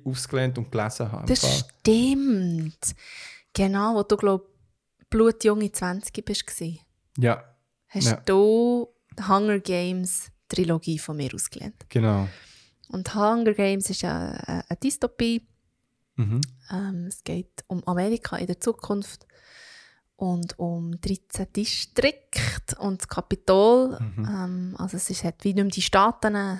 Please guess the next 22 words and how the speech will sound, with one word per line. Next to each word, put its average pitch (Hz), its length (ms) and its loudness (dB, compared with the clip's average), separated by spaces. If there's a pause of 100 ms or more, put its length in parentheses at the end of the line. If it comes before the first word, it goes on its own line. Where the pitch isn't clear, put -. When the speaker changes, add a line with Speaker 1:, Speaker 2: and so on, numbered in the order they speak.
(140)
Speaker 2:
die 190 140 -6
man 180 300 -4
kennt, 262 340 0
sondern - 420 -8
eben 180 200 -8
die 196 140 -14
Distrikte, - 800 -6 (420)
Speaker 1:
Mhm. 127 420 0
Speaker 2:
ähm, 175 500 -4
und 170 600 -4
das - 60 -8
Kapitol. 208 560 2 (120)
Und 185 240 -8
es - 160 -8
geht - 260 -10
eigentlich 180 220 -8
um - 80 -20
eine 180 120 -2
Herrschaft, - 800 -2 (440)
um 196 100 -4
eine 180 100 -2
Diktatur. 202 840 0